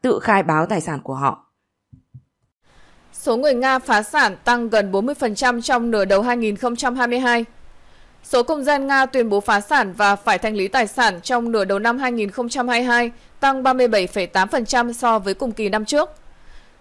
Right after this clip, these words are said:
Speaker 2: Từ tháng một đến tháng sáu, một trăm hai mươi mốt nghìn ba trăm mười ba công dân Nga đã nộp đơn xin phá sản và phải thanh lý tài sản để trả nợ, trong khi hai mươi nghìn một trăm tám mươi lăm người trải qua quá trình tái cấu trúc nợ, theo báo cáo từ Bộ Phát triển Kinh tế Nga.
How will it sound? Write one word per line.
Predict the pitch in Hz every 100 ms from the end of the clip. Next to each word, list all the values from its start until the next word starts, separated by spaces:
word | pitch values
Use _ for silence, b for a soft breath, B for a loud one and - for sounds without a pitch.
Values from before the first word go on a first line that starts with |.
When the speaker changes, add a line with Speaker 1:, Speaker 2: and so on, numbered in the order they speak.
| -
Speaker 2:
Từ | 254
tháng | 247 233
một | 269 240
đến | 208 208
tháng | 214
sáu, | 214 220 202 269 - -
một | 262 254
trăm | 302 277
hai | 285
mươi | 262
mốt | 262 330
nghìn | 311 226 202
ba | 226
trăm | 226 247
mười | 220
ba | 196 226
công | 220 233
dân | 226 233
Nga | 233 240 233 b b
đã | 220 226
nộp | 311 262 202
đơn | 240 240
xin | - 240
phá | 226 208
sản | 208 254 196 b b
và | 226 240
phải | 233 247 180
thanh | 247 233
lý | 208
tài | 285 226
sản | - 214 185
để | 185
trả | 175 202
nợ, | 196 202 - b b b b
trong | - 294
khi | 285 285
hai | 294 269
mươi | 262
nghìn | 226 208
một | 208
trăm | 196 247 240
tám | 226 214
mươi | 247
lăm | 247 247
người | 220 208
trải | 190 220 185
qua | 220
quá | 214 196
trình | 240 240
tái | 202 208 196
cấu | 202
trúc | 202 339
nợ, | 294 226 - b b
theo | 294
báo | 247 233
cáo | 220 202 247
từ | 277 226
Bộ | 202 -
Phát | 311 320
triển | 285 202
Kinh | 196 226
tế | 208
Nga. | 202 233 240